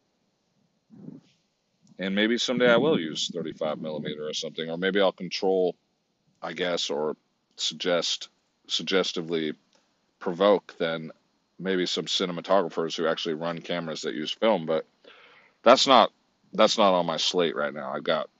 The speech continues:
digital cameras, and that's what I wanna use until further notice. Although I do have a, an opportunity for anybody who wants to help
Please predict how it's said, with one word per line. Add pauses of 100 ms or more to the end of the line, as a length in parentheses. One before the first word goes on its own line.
(160)
digital
cameras,
and
that's
what
I
wanna
use (800)
until
further
notice. (600)
Although
I
do
have
a, (300)
an
opportunity
for
anybody
who
wants
to
help